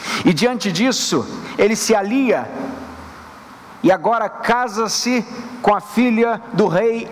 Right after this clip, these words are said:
Etbaal, que era um servo do deus Baal. O nome já diz.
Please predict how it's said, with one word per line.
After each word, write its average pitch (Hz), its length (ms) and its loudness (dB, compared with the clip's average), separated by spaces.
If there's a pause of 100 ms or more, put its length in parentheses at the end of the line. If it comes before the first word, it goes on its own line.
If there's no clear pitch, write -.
(140)
Etbaal, 165 1160 0 (580)
que 185 160 4
era 190 120 2
um 135 200 -4
servo 156 760 0 (220)
do 294 100 4
deus 175 300 2
Baal. 190 800 0
O 156 40 4
nome 240 260 2
já 247 100 2
diz. 226 560 -2